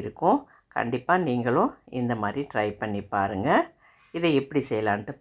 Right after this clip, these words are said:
பார்க்கலாம். அதுக்கு நான் ஒரு கப்பு கருப்பு உளுந்து, உடைச்ச உளுந்துங்க, நல்லா சுத்தம் பண்ணிட்டு கழுவிட்டு ஊற வைக்கலாம்.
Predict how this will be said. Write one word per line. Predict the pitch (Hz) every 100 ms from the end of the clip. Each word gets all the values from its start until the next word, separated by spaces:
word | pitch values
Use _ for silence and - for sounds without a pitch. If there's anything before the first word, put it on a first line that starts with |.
| 117
பார்க்கலாம். | 107 104 117 233 - _ _ _ _ - -
அதுக்கு | 165 262 247 170
நான் | 240 330 - -
ஒரு | 151 143 -
கப்பு | 156 - 220 -
கருப்பு | 135 143 143 139 123
உளுந்து, | 120 123 190 269 147
உடைச்ச | 123 147 143 156 127
உளுந்துங்க, | 117 107 113 113 160 339 - _ - - - 131
நல்லா | 147 170
சுத்தம் | 147 135 147 143
பண்ணிட்டு | 127 110 107 104 208 370 - _ _ _ -
கழுவிட்டு | 135 156 175 143 120 - 233 392 - -
ஊற | 135 127
வைக்கலாம். | 113 - 113 113 185